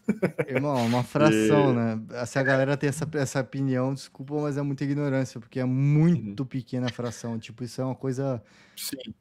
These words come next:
Speaker 2: Hum,
Speaker 1: E eu
Speaker 2: beleza.
Speaker 1: voltei, tipo assim, eu voltei pelo, pro shape que eu tava antes. Claro, deve ter tido algum ganho residual aqui e ali, mas, enfim, é,
Speaker 2: Hoje
Speaker 1: é o
Speaker 2: sua,
Speaker 1: que
Speaker 2: sua,
Speaker 1: sou.
Speaker 2: tua parte hormonal chegou a tá,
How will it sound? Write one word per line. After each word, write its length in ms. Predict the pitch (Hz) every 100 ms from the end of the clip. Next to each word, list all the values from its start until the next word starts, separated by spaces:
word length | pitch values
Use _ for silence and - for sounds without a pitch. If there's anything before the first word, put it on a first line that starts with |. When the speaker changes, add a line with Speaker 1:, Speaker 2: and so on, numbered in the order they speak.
| _
Speaker 2:
Hum, 440 | - - - 117 117
Speaker 1:
E 60 | 185
eu 80 |
Speaker 2:
beleza. 40 | 208
Speaker 1:
voltei, 500 | 180 196 143 190 139
tipo 200 | - 143
assim, 180 | 139 143
eu 100 | 135
voltei 400 | 147 151 151 160
pelo, 380 | 156 151 151 -
pro 180 | 139
shape 200 | 139 202 151
que 40 |
eu 100 | 143
tava 380 | 143 139 139 139
antes. 420 | 156 - 185 -
Claro, 320 | - 160 147
deve 220 | 131 127
ter 200 | 135 139
tido 300 | 135 131 135
algum 280 | 131 120 120
ganho 320 | 110 123 127
residual 580 | 117 113 113 107 110 120
aqui 220 | 113 -
e 20 | 117
ali, 400 | 107 104 139 - - - -
mas, 800 | 123 120 120 120 117 107 107 _ _
enfim, 420 | 185 - 147 117
é, 640 | 104 110 110 107 110 107 123
Speaker 2:
Hoje 160 | 165
Speaker 1:
é 40 | 123
o 40 |
Speaker 2:
sua, 140 | 127 123
Speaker 1:
que 60 |
Speaker 2:
sua, 180 | 127 151
Speaker 1:
sou. 80 | 143
Speaker 2:
tua 120 | 151
parte 300 | 127 156 -
hormonal 460 | 165 151 147 139 143
chegou 340 | - 135 131
a 60 | 127
tá, 180 | -